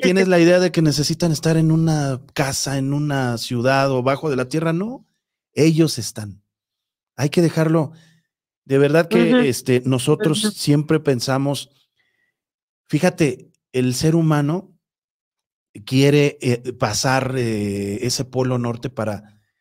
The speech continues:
Speaker 1: según descubrir la ciudad que hay detrás.
Speaker 2: Ajá.
Speaker 1: Cuando realmente si nosotros nos ponemos a meditar una meditación profunda,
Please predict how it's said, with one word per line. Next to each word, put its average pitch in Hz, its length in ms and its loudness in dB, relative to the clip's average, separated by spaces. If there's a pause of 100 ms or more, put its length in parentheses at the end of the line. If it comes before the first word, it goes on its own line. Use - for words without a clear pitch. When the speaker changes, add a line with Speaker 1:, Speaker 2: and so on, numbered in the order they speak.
Speaker 1:
según 127 360 -6
descubrir 135 600 -8
la 107 100 -10
ciudad 110 360 -12
que 110 160 -12
hay 107 80 -6
detrás. 98 500 -14 (1120)
Speaker 2:
Ajá. 180 340 -2 (120)
Speaker 1:
Cuando 123 340 2
realmente 147 640 0
si 135 160 -4
nosotros 127 580 -8 (480)
nos 123 460 -2 (140)
ponemos 135 420 0
a 143 60 -2
meditar 123 460 -2
una 139 160 -2
meditación 123 460 -4
profunda, 127 600 -6